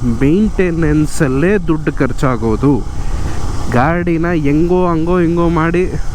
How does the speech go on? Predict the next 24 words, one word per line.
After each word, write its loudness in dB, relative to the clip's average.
ಸಣ್ಣ 2
ಪುಟ್ಟ -2
ದುಡ್ಡು 0
ತಂದ್ಬಿಟ್ಟು 0
ಕೊಟ್ಬಿಟ್ಟು 0
ತಂದು 2
ನಿಲ್ಸ್ಕೊಬಿಡ್ಬೋದು. 0
ಅದನ್ನು 0
ಓಡಿಸಿ 2
ಮೇಂಟೈನ್ 0
ಮಾಡ್ತೀವಲ್ಲ, 0
ಅಲ್ಲೇ 2
ನಮಗೆ 0
ದುಡ್ಡು -2
ಜಾಸ್ತಿ -2
ಖರ್ಚಾಗೋದು. 0
ಆ 2
ಒಂದು -2
ಫ್ಯಾಕ್ಟರ್ನ -2
ನಾವು 0
ತಿಳ್ಕೊಬೇಕು. 0
ಗಾಡಿ 0
ತೊಗೊಳೋದು -2
ದೊಡ್ಡದಲ್ಲ, 0